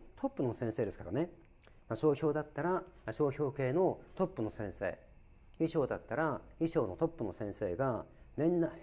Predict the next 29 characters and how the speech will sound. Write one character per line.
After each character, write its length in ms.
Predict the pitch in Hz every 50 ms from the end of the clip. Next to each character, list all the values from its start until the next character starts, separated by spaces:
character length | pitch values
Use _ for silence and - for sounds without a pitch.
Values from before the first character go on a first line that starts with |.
| - 113
の 100 | 95 110
一 120 | 117 - 165
年、 200 | 170 170 165 165 - -
一 160 | - - 196
年 140 | 175 139 107
の 60 | 98
う 40 | -
ち 300 | - - 151 123 107 - - - - - - -
一 180 | 143 - - 247
問 140 | 247 214
し 40 | -
か 60 | - 110
作 200 | - - - 160
ん 60 | 147
な 100 | 123 95
い 20 |
ん 60 | 80 -
で 60 | -
し 60 | -
ょ。 140 | 104 113 - - - - - - - - - - - -
一 180 | 170 165 - 262
問 120 | 240 151
作 140 | - - 139
る 40 | 113
だ 80 | 104
け 60 | 85
で 60 | 82 -
す 60 | -
よ。 140 | 123 -